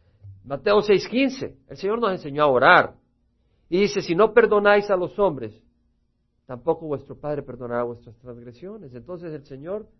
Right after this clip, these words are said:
no te escucha. Eres inmundo si tú no perdonas a tu hermano. Tenemos que perdonar.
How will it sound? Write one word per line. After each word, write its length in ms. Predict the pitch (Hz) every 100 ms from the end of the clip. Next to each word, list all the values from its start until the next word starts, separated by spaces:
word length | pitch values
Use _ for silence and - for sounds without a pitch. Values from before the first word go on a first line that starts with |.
| _ _ _
no 100 | 220
te 100 | 226
escucha. 500 | - - 254 262 170 _ _ _ _ _ _ _ _ _
Eres 280 | _ 143 143
inmundo 580 | 190 180 226 269 254 156 _ _ _ _
si 140 | -
tú 160 | 160 196
no 80 | 185
perdonas 440 | 175 147 156 156
a 60 | 135
tu 140 | -
hermano. 320 | 120 110 95 98 95 _ _ _ _ _ _ _ _ _ _ _ _
Tenemos 380 | _ 156 190 175
que 80 | 147
perdonar. 640 | 139 123 120 123 127 113